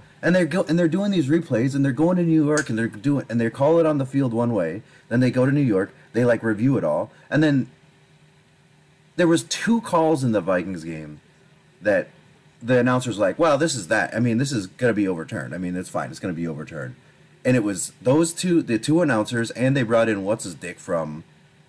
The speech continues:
the, who used to be the head ref. And he's like, "Yeah, I mean, pretty clearly that you're gonna see this, like, it's gonna be a touchdown, or it's pretty clearly that he didn't fumble the ball and his butt was down and this and that."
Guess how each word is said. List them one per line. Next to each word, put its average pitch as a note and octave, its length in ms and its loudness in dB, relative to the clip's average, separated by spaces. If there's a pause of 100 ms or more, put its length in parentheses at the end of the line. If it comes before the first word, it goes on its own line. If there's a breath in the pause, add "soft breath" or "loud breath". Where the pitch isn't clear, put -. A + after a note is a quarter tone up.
(220)
the, G2+ 140 -4
who A2 120 -2
used G2+ 220 -2
to - 80 -4
be G2+ 100 0
the F2+ 100 -2
head G2 200 -2
ref. E2+ 460 -2 (1160)
And B2+ 120 2
he's C#3+ 160 4
like, A2+ 180 2
"Yeah, C#3+ 160 2
I A2 60 0
mean, B2+ 180 0
pretty F3+ 220 -4
clearly C#3+ 420 0
that A2 160 2
you're G#2+ 80 0
gonna A2 280 0
see A#2 220 -2
this, G2 300 -2
like, G2 240 -2
it's F#2 180 -2
gonna F#2+ 180 -6
be F2+ 80 -6
a E2 60 -6
touchdown, E2 460 -6
or E2+ 120 -8
it's F#2 100 -14
pretty D#3 260 -4
clearly A#2 380 -2
that F2+ 140 -2
he F#2 60 -4
didn't F#2 240 -6
fumble F2 220 -4
the E2 80 -6
ball E2+ 220 -2
and D#2 80 -8
his D#2 100 -12
butt E2 200 -2
was D2+ 100 -12
down D2+ 240 -4
and C#2+ 80 -14
this D#2 140 -18
and D2+ 100 -16
that." D2 180 -14